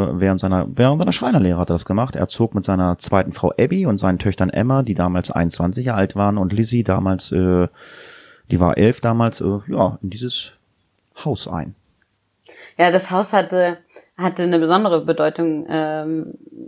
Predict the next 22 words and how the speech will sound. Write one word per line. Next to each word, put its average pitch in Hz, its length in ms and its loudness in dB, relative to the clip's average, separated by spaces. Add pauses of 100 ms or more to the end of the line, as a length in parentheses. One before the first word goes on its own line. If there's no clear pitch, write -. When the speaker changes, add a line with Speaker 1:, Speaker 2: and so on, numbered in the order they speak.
(140)
Speaker 2:
für - 200 -4
ihn. 170 360 0
Also 156 320 -2
das - 300 -14
ging 165 320 2
jetzt 160 160 2
vielleicht 160 300 0
ein 165 60 -4
bisschen 165 300 -2
unter. 170 340 -2 (300)
Ähm, 156 300 0 (120)
also 151 220 -2
während 185 300 2
seiner 151 240 0
Lehre 175 480 0 (240)
hat 160 200 0
er 151 200 0
geholfen, 160 420 -4
dieses 143 340 -14
Haus 156 300 -2
zu - 140 -4
erbauen. 147 680 0